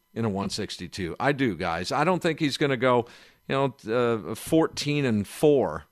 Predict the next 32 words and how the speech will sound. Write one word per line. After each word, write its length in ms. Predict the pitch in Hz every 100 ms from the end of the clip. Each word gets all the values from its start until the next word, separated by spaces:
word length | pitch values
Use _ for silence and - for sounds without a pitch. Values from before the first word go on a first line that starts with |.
| _ _
uh, 200 | - 110 98
in 140 | 117
thirty 360 | - 123 104 98
starts, 460 | - 101 95 92
but 120 | -
I 120 | 131 135
do 180 | 156
think 300 | 175 - 151
he'll 120 | 143 120
chew 280 | - 143
up 140 | 113 -
innings. 440 | 131 139 147 147
I 100 | 120
th-, 120 | 110 -
think 380 | - - 135
he'll 160 | - 120
start 420 | - 127 127 120
given 220 | 107 120
the 100 | 113
health 380 | 104 135 127 - _ _ _ _
for 140 | 127
those 240 | 131 123 -
thirty 240 | 135 120
games. 260 | 104 107 90
I'm 200 | 123 185
pretty 220 | - 170
confident 400 | 156 131 117 107
in 60 | 104
that. 180 | 101 -
The 240 | 101 135
other 220 | 147 214
guys, 480 | 196 180 190 233 -